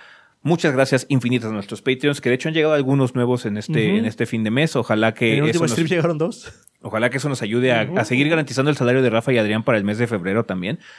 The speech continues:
Speaker 1: Muchísimas gracias por, por su apoyo, banda. Ustedes son lo que le da estabilidad al proyecto, entonces se les agradece infinitamente. También a todos nuestros suscriptores en Twitch.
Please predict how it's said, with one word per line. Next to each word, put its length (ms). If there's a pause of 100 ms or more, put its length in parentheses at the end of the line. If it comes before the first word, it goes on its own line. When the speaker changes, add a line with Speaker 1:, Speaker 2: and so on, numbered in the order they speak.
(180)
Speaker 1:
Muchísimas 340
gracias 180
por, 140
por 280
su 80
apoyo, 240
banda. 200
Ustedes 280
son 140
lo 100
que 80
le 100
da 80
estabilidad 500
al 120
proyecto, 420
entonces 440
se 120
les 160
agradece 280
infinitamente. 680 (340)
También 220
a 80
todos 140
nuestros 240
suscriptores 480
en 140
Twitch. 340